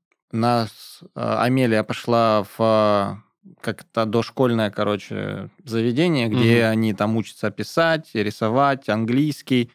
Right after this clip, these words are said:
Speaker 1: а, и так там песни. Ну, в общем, готовимся к школе морально.
Speaker 2: Мгм, мгм.
Speaker 1: М, вот это большое такое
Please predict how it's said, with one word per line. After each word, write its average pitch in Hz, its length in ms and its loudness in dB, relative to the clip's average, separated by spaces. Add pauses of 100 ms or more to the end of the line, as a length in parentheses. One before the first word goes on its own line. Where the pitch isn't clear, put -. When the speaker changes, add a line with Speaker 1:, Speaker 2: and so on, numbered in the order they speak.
Speaker 1:
а, 104 480 2 (420)
и 117 100 -8
так 110 260 -4
там 104 200 0
песни. 123 540 0
Ну, 123 500 0 (180)
в 131 100 0
общем, 147 300 2
готовимся 139 520 2
к - 40 -6
школе 170 380 2
морально. 113 680 2
Speaker 2:
Мгм, 104 580 -2
мгм. 107 280 -8
Speaker 1:
М, 120 220 0
вот 117 120 0
это 120 420 2
большое 117 440 2
такое 107 540 0